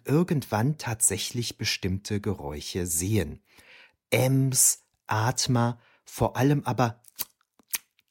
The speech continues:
Geräusche kann man schnell quasi blind rausschneiden. Bei mir ist es in der Regel meine Tochter, die gerne Tobsuchtsanfälle während meiner Aufnahmen bekommt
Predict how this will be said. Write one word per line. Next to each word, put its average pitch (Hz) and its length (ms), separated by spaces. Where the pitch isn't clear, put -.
Geräusche 90 640
kann 117 140
man 120 120
schnell 117 360
quasi 98 440
blind 101 440
rausschneiden. 85 840
Bei 107 120
mir 147 420
ist 175 180
es 135 100
in 131 80
der 98 220
Regel 135 280
meine 80 360
Tochter, 165 600
die 98 100
gerne 82 340
Tobsuchtsanfälle 143 1080
während 131 320
meiner 123 260
Aufnahmen 120 520
bekommt 123 440